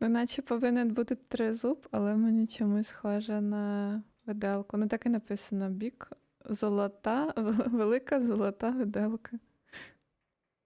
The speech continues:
Блін, теж прикольно. І велика золота ложка. <laughs> Блін, я знаю, чи знаєте ви мем? Був такий мем "Вбивство ложкою".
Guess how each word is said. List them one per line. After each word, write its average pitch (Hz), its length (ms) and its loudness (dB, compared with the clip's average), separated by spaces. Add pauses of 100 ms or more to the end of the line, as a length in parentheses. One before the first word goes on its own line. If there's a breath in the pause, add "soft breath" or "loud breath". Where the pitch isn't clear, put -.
(640)
Блін, 190 180 0
теж 202 180 -2
прикольно. 208 600 -4 (1400)
І 202 100 0
велика 214 460 0
золота 202 460 0
ложка. 196 520 -2 (520)
<laughs> - 540 -6 (2000 loud breath)
Блін, 214 200 -2
я 214 140 0
знаю, 226 240 0
чи - 160 -10
знаєте 226 320 -2
ви 220 140 0
мем? 208 360 2
Був 208 300 -4
такий - 360 -6
мем 220 320 2
"Вбивство 214 520 -2
ложкою". 196 680 -2